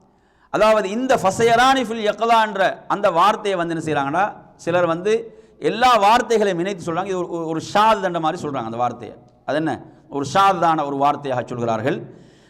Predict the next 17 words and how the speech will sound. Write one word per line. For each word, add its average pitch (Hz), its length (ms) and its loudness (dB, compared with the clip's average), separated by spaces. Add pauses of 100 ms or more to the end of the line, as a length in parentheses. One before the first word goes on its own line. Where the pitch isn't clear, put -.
(140)
இதில் 247 380 0
மிக 220 300 0
சரியான 254 540 2
வார்த்தையாக 214 480 2
அவங்க 175 220 0
என்ன 180 100 -6
முன்வைக்கிறாங்கன்னு 151 560 -4
சொன்னா, 131 520 -2 (920)
அதாவது 180 500 2
யார் 254 360 4
என்னை 226 300 -2
கனவில் 226 420 0
கண்டாரோ 175 640 0 (1500)
உண்மையாக 269 760 4
அவர் 233 240 2
என்னைத்தான் 262 760 2
கண்டார். 202 440 0